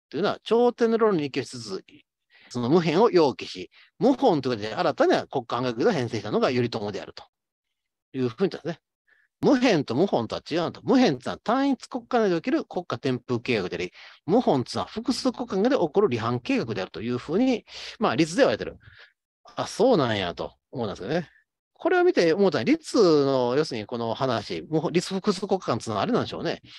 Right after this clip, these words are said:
要するに、あの、律令国家っつうのが、私の解釈ではこの律令国家っつうのは帝国なんですよね。律令国家っつうのは帝国なんですよ、これ。要するに、隠民族支配を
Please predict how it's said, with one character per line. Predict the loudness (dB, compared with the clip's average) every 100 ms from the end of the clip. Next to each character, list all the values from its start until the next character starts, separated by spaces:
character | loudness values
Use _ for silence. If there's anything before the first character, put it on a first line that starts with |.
| -20 -2
要 | 0
す | 0
る | -2
に、 | -4 -14 -20 _
あ | -4
の、 | -2 2
律 | 2 2 2 4
令 | 6 4 4
国 | 2 0
家 | -2
っ | -2
つ | -2 0
う | 0
の | 0
が、 | 0 0 -2 -4 -10 _ _
私 | -10 -2
の | -2
解 | 2 2
釈 |
で | 2
は |
こ | 0
の | 0
律 | -2 2
令 | 2
国 | 2 0
家 | 0
っ |
つ | -2
う |
の | -8
は | 0
帝 | 0 2
国 | 0 -2
な | -2
ん |
で | -4
す | -14
よ | -14
ね。 | -14 _ _ _
律 | -4 -2 0
令 | -2
国 | 0
家 | -2
っ |
つ |
う | -2
の |
は | 0
帝 | 2
国 | 2 -2
な | -8
ん |
で | -18
す | -20
よ、 |
こ | -20
れ。 | -20 _ _ _ _ _ _ _ _ _ _
要 | -2 -2
す | -4
る |
に、 | -10 0
隠 | 4 6
民 | 6
族 | 4 0
支 | 2 4
配 | 4 4 0
を | -2 -6